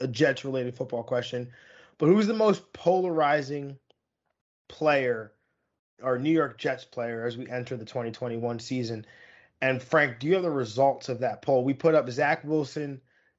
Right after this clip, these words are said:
Denzel Mims, Chris Herndon, and then we had an option for other, if I'm not mistaken. And the winner is?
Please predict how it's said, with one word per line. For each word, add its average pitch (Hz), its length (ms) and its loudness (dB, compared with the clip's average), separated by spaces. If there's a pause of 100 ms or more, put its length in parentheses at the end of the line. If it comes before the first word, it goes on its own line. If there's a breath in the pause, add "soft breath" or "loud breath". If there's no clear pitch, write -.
Denzel 147 440 2
Mims, 139 380 -4
Chris - 320 -2
Herndon, 131 520 -2
and 123 180 -6
then 123 100 2
we 123 80 0
had 123 200 2
an 120 120 -6
option 127 420 -2
for - 220 -6
other, 117 380 0 (400)
if - 100 -20
I'm 113 80 -8
not 113 200 -2
mistaken. 110 560 -6 (340 soft breath)
And 117 340 -8
the 123 80 0
winner 143 520 4
is? 151 760 2